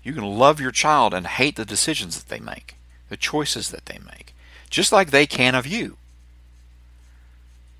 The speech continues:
But it doesn't keep you from loving them. I-, if you really love them, actually, you love them even stronger, and you pray,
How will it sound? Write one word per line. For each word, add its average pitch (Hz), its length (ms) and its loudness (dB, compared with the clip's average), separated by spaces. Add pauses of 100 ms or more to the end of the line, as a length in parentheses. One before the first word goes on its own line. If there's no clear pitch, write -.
(440)
But 120 100 -12
it 147 40 -6
doesn't 165 260 -4
keep 151 240 -4
you 98 80 -10
from 87 180 -10
loving 110 420 2
them. - 180 -14 (1400)
I-, 120 140 -10
if 143 240 0
you 110 100 -8
really 127 380 2
love 117 320 4
them, 95 160 -2
actually, 113 300 0
you 104 120 -8
love 107 280 -2
them 101 160 -4
even 90 200 -8
stronger, 143 540 -4
and 90 200 -8
you 87 80 -12
pray, 110 500 -2